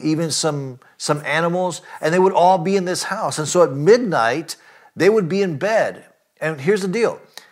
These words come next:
There's no such thing as some kids say, "Hey, Dad, can I stay up and watch T V at night?" That didn't happen because when it was bedtime, everybody went to bed. The entire house became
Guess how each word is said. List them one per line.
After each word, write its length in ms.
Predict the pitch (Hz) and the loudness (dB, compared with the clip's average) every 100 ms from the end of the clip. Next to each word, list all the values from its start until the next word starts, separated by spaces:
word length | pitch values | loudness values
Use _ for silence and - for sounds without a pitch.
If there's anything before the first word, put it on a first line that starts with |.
| _ | _
There's 180 | - 165 | -2 0
no 140 | 202 208 | 0 0
such 260 | 214 - | -2 -2
thing 220 | - 202 | -2 -2
as 220 | 185 131 - _ _ - | -4 -8 -14 _ _ -8
some 220 | - 180 | -4 -2
kids 220 | - 185 | 2 2
say, 120 | 180 | 2
"Hey, 220 | 160 185 170 | -2 0 0
Dad, 320 | 165 175 170 | 4 2 2
can 100 | 156 | -2
I 60 | |
stay 240 | 156 - 175 | -4 -2 -2
up 80 | 147 | -2
and 140 | 147 | 2
watch 240 | 165 160 | 0 0
T 160 | - 170 | -4 -4
V 240 | 175 202 | -2 -2
at 60 | 160 | 0
night?" 240 | 131 104 | -2 0
That 180 | 117 160 | 0 0
didn't 160 | 180 190 | -2 -8
happen 420 | 170 220 190 135 | -4 -4 -4 -6
because 380 | 135 151 147 - - - - | -6 -4 -4 -6 -16 -20 -8
when 160 | 147 175 | -4 0
it 80 | |
was 160 | 208 143 | 2 0
bedtime, 600 | 104 160 180 - 185 175 - | 2 0 0 -2 -4 -4 -8
everybody 540 | - 180 185 165 165 160 | -2 0 0 2 2 2
went 160 | 160 | -2
to 80 | 143 | -4
bed. 260 | 139 147 110 | -4 -4 -2
The 100 | 131 | -6
entire 580 | 123 - - 143 151 139 | -6 -12 -6 -4 -4 -6
house 440 | - 139 98 - | -6 -6 -6 -8
became 680 | - 101 - 113 90 95 | -12 -14 -14 -14 -14 -16